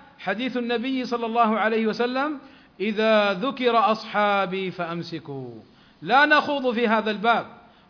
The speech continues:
ولا نسلك مسلك أهل البدع والأهواء الذين تجرأوا على أصحاب رسول الله صلى الله عليه وسلم، وإنما نترضى عليهم كما ترضى الله عليهم، ونشهد لهم بالجنة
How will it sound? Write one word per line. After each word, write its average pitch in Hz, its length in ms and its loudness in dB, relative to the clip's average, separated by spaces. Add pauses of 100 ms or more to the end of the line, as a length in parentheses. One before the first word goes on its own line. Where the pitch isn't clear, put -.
ولا 254 440 2
نسلك 269 500 -4
مسلك 262 460 -2
أهل 254 240 4
البدع 262 440 0
والأهواء 269 680 2 (360)
الذين 262 640 0
تجرأوا 262 800 4
على 233 220 2
أصحاب 247 500 2
رسول 254 380 -2
الله 240 300 4
صلى 220 220 -6
الله 208 320 -4
عليه 190 240 -4
وسلم، 185 420 -10 (380)
وإنما 240 440 0
نترضى 226 480 0
عليهم 240 680 2 (260)
كما 302 300 2
ترضى 277 360 0
الله 240 360 2
عليهم، 208 480 0 (320)
ونشهد 254 460 0
لهم 262 380 2
بالجنة 254 640 0